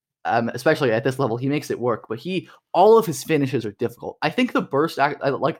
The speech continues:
like, the burst is good. I think the explosion looks pretty good. He, he looked explosive, explosive and athletic. But even when he was able to turn the corner and get a step, like, because of his lack of vertical explosion and real, like,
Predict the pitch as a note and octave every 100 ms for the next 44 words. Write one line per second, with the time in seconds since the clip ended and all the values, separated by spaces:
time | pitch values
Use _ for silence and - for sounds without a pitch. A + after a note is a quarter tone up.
0 | - C3+ C3 - C#3 F3+ B3+ - C3 -
1 | G2+ - C3 D#3 A#2+ A2+ B2 B2+ B2+ C3+
2 | D3 D3 - G3+ E3 B2+ B2+ B2 A2 G#2+
3 | - D#3+ C3 _ - - _ _ _ _
4 | _ _ - B3 F#3+ D3 - C3 B2+ B2
5 | A#2 B2+ - C#3 C3 A#2 A#2+ G#2 - B2
6 | G#2+ - A3 A#3+ G#3+ E3+ D3 C3 D3 C#3
7 | - D3 B2+ - B2 C#3+ A#2 B2+ A#2+ -
8 | C3 F3+ - _ _ - C3 C3 F#3+ E3+
9 | C#3 C3 B2 B2+ A#2 B2+ A#2+ A#2 - A#2+
10 | A#2 - F#2+ - B2 A#2+ A2+ - - _
11 | B2+ C#3+ F3+ D#3+ C3+ A#2 -